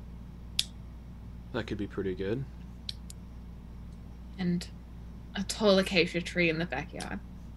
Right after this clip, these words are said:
Speaker 1: Roman's pretty
Speaker 2: Perfect for climbing.
Speaker 1: Yeah. Yeah. And sharpen the claws on. Yeah.
Speaker 2: Yeah.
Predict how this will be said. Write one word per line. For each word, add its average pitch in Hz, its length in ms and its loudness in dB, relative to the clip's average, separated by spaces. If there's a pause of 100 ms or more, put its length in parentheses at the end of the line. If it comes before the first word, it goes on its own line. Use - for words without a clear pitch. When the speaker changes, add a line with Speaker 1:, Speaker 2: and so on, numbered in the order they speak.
(1040)
Speaker 1:
Roman's 123 320 8
pretty 117 260 10
Speaker 2:
Perfect 139 160 12
for 175 100 10
climbing. 139 500 4 (160)
Speaker 1:
Yeah. 101 520 8 (440)
Yeah. 120 580 12 (1160)
And 101 140 0
sharpen 110 380 6
the - 60 -6
claws 101 440 0
on. 73 400 -4 (200)
Yeah. - 140 -6 (260)
Speaker 2:
Yeah. 185 160 -2